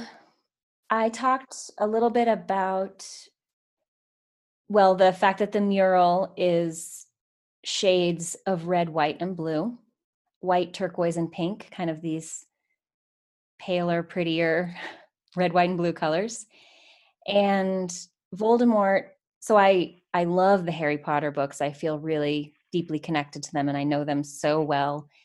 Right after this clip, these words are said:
But Voldemort has always been the one thing that I was a little lukewarm about. I find him kind of a boring villain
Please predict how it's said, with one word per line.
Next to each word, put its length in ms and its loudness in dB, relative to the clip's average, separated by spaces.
But 120 4
Voldemort 440 4
has 160 -2
always 240 2
been 160 0
the 80 2
one 200 2
thing 200 0
that 100 4
I 80 2
was 320 -4
a 60 6
little 480 4
lukewarm 580 4
about. 420 4
I 100 -2
find 240 2
him 120 2
kind 200 -2
of 80 -2
a 60 0
boring 640 0
villain 500 2